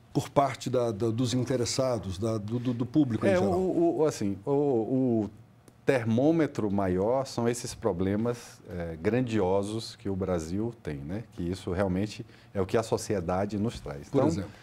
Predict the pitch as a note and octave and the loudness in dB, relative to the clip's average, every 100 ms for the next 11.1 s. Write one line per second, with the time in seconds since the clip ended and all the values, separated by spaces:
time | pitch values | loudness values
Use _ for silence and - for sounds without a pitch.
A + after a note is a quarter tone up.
0 | - - D3 C#3 G2 E2 - - A2 G2+ | -20 -4 0 2 2 0 -2 -10 -4 -2
1 | A2+ B2+ A#2+ A2+ A2+ - C3+ B2 A2+ A#2+ | 0 -2 0 0 0 -2 -4 0 0 0
2 | - - E2 D2 - - G#2 A2+ A#2 E2+ | -4 -4 -6 -6 -12 -2 -2 0 0 2
3 | F2+ G2 C3 C3+ - - - - - - | 0 -2 -4 -8 -20 -20 -20 -20 -20 -8
4 | F#2+ F#2+ A#2+ G#2+ G#2 G2 G2+ - A#2 F2+ | 0 2 2 0 0 0 0 -2 -4 -2
5 | - A2 F#2 F2 F#2+ - A2 - - - | 0 0 2 0 -2 -4 -10 -10 -20 -20
6 | - - - - E2+ D#2 D#2 D#2 F2+ G2 | -20 -20 -20 -18 -10 -8 -8 -8 0 2
7 | G#2 F#2+ G#2 F#2 A2+ - G2+ D#2 D2 G#2 | 2 2 0 -4 -6 -4 -4 -4 -2 0
8 | G#2+ A#2 B2 A2+ A#2+ C#3 C#3+ - - - | 0 0 -2 0 0 -2 -6 -18 -20 -20
9 | - - - G2 F#2+ F#2 G#2+ G2+ A2 B2 | -20 -16 0 0 0 -4 0 2 2 2
10 | A2+ A2 G#2 - G2+ - - A2+ B2 A#2 | 0 2 -2 0 -4 -4 0 0 2 0